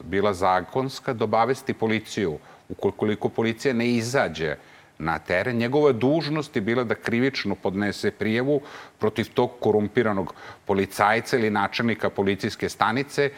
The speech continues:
koji na zahtev predsednika opštine,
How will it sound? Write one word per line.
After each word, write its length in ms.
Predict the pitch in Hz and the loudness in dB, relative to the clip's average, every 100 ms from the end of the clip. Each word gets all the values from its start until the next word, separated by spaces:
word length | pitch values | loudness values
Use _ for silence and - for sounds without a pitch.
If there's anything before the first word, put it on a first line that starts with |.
| - - - | -12 -20 -6
koji 280 | 98 90 82 | 0 0 0
na 320 | 82 80 71 - - - | -2 0 -2 -4 -14 -8
zahtev 680 | 78 104 107 113 - 139 - | 0 4 6 4 2 -2 0
predsednika 600 | 104 101 - 107 98 98 | 0 0 0 -2 0 2
opštine, 760 | 98 127 - - 147 143 135 | 4 4 -2 -4 -2 0 0